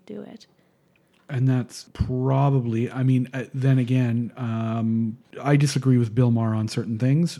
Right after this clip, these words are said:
Speaker 2: but I really enjoy his show. And for the most part,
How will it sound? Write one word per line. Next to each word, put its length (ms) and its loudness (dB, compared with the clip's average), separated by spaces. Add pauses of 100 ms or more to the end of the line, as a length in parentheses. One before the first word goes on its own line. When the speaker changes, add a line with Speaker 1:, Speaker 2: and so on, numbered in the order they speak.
Speaker 2:
but 380 0 (300)
I 260 4 (560)
really 480 2
enjoy 340 -2
his 120 -4
show. 400 -4
And 120 -2
for 100 -4
the 100 0
most 340 4
part, 320 -4